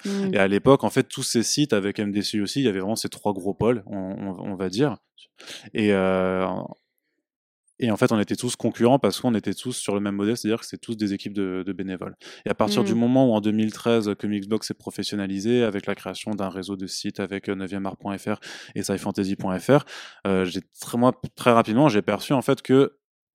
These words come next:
Speaker 2: il y avait un changement de paradigme, mais que les, les, ben, D C Planet, en tout cas, et Comics Blog n'opéraient plus du tout dans la même sphère, puisque il y avait des gens qui, d'un coup, en fait, étaient, euh, salariés,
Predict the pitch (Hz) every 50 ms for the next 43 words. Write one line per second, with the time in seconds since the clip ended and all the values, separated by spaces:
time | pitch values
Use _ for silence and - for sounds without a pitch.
0 | _ - 131 110 113 110 107 113 117 113 - 123 110 113 117 113 - 113 107 101
1 | 104 101 104 127 139 147 127 107 101 - - 123 127 131 131 104 113 107 104 101
2 | 98 98 98 98 101 98 98 98 98 98 98 95 95 92 - - 98 98 98 -
3 | - - - 107 107 113 113 - 104 92 - - - 110 107 - 107 101 98 98
4 | 98 113 120 117 110 101 - - 98 95 98 95 _ - - 113 101 107 104 -
5 | - 117 113 110 104 98 98 98 98 95 95 - - - 135 135 - - - -
6 | - - 113 120 - - - - - - _ 101 101 95 92 110 104 101 107 104
7 | 98 117 117 110 - - 110 101 110 107 - - 127 117 104 - 113 110 - -
8 | 101 - - 101 98 101 95 87 - - - 95 92 92 98 110 135 165 175